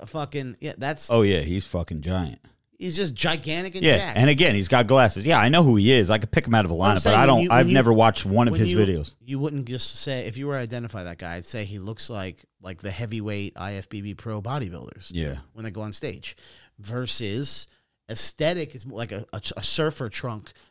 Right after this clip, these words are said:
Speaker 1: fucking bodybuilder. What do they call those guys? Like, what class
Speaker 2: Board
Speaker 1: is that?
Speaker 2: shorts,
Speaker 1: Yeah, like,
Speaker 2: physique,
Speaker 1: yeah.
Speaker 2: men's classic, whatever. I don't
Speaker 1: That's
Speaker 2: know.
Speaker 1: aesthetic to me.
Speaker 2: All right.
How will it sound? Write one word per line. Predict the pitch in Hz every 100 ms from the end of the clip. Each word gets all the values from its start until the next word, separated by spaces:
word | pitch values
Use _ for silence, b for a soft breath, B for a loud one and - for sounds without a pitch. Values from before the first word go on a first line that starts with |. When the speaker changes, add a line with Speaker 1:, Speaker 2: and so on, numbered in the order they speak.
| _
Speaker 1:
fucking | 135 110 101
bodybuilder. | 101 98 95 92 85
What | 104
do | 123
they | 123
call | 131
those | 127 131
guys? | 135 135 135
Like, | 107 98 -
what | 107
class | - 123
Speaker 2:
Board | 98 101
Speaker 1:
is | 123
that? |
Speaker 2:
shorts, | 127 123 - - -
Speaker 1:
Yeah, | - 104
like, | 104
Speaker 2:
physique, | 92 117 120 -
Speaker 1:
yeah. | 92
Speaker 2:
men's | 104 95
classic, | - 110 113 - 120 -
whatever. | 92 107 107
I |
don't | - 85
Speaker 1:
That's | 170 -
Speaker 2:
know. |
Speaker 1:
aesthetic | 104 139 139 101 -
to | 71
me. | 71 87 B B B B -
Speaker 2:
All | 131
right. | 95